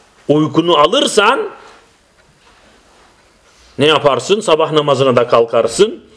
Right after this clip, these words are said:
Eğer kalbinde Resulullah Aleyhisselatü Vesselam'a ittiba etme duygusu varsa teheccüd namazına bile kalkarsın. Ama biz şimdi teheccüd namazını geçtik. Neden geçtik?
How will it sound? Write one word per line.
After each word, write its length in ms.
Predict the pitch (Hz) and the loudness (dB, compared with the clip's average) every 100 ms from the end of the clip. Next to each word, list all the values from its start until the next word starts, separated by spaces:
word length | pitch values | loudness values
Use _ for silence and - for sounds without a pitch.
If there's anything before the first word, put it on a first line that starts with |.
| - - | -20 -2
Eğer 280 | 120 123 131 | 0 0 -6
kalbinde 500 | 127 120 120 135 127 | -2 -2 0 0 0
Resulullah 340 | 120 131 131 | -2 -2 0
Aleyhisselatü 600 | 123 120 117 120 120 117 | 0 -2 0 0 0 -2
Vesselam'a 640 | 120 123 120 120 139 117 - - - - - - _ _ - - - - | -2 0 2 2 2 -2 -10 -20 -20 -20 -20 -20 _ _ -20 -20 -20 -8
ittiba 600 | 120 - 131 123 143 143 | -8 -4 -2 0 0 -2
etme 600 | 123 123 - 123 160 190 | -2 -4 -4 0 0 0
duygusu 580 | 151 143 131 123 117 139 | -2 -2 0 -2 0 0
varsa 680 | 170 202 165 175 196 285 370 - - - - | 2 0 -4 0 0 -2 -12 -20 -20 -20 -4
teheccüd 520 | 117 110 104 156 - | 0 0 -2 -6 -2
namazına 520 | 226 226 202 180 156 | 0 2 0 2 2
bile 220 | 131 107 | 2 -2
kalkarsın. 600 | - 90 82 80 - - 58 - - - _ - - - - - | 0 0 2 -2 -2 -6 -8 -16 -20 -20 _ -20 -20 -20 -14 -2
Ama 300 | 220 277 285 | 0 2 0
biz 140 | - | -2
şimdi 280 | 285 311 285 | -2 -2 0
teheccüd 380 | 220 220 226 - | 0 0 -6 -2
namazını 440 | 262 254 240 269 | 0 2 0 0
geçtik. 640 | 277 277 - - 233 - - - - - - - _ | 0 0 -2 -8 -8 -8 -16 -20 -20 -20 -20 -20 _
Neden 340 | 170 202 302 453 | -2 0 0 4
geçtik? 540 | 453 415 - 185 - | 2 0 -12 -14 -14